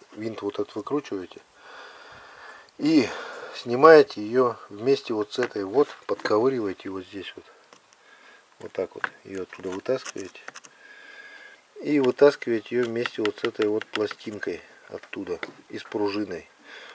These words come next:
Если она у вас не раскроется, то вам повезло. Если она раскроется, выстрелит,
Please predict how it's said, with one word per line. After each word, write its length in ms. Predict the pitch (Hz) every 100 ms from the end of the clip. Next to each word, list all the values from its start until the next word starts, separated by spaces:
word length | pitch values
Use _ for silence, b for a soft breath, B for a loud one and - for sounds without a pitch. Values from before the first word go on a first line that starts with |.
| -
Если 260 | 117 - 120
она 180 | 117
у 60 | 113
вас 200 | 104 -
не 80 | 104
раскроется, 540 | 101 - 127 151 -
то 100 | -
вам 140 | 101 107
повезло. 500 | - 107 98 90 80 _ _ _ - -
Если 300 | 107 - 110
она 220 | 107 98
раскроется, 680 | 92 - - 117 143 - 98
выстрелит, 520 | 107 127 - 101 87